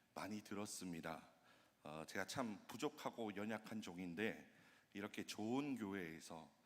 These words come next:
이렇게 부교역자로 섬길 수 있는 이런 기회를 주셔서 참 너무 감사합니다.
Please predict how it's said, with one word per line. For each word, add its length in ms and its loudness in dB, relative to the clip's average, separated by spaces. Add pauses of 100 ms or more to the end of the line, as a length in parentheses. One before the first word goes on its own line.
(280)
이렇게 220 -4
부교역자로 800 2
섬길 460 0
수 220 -4
있는 340 -4 (340)
이런 260 -2
기회를 500 2
주셔서 680 -2 (300)
참 260 -2
너무 380 0 (280)
감사합니다. 880 0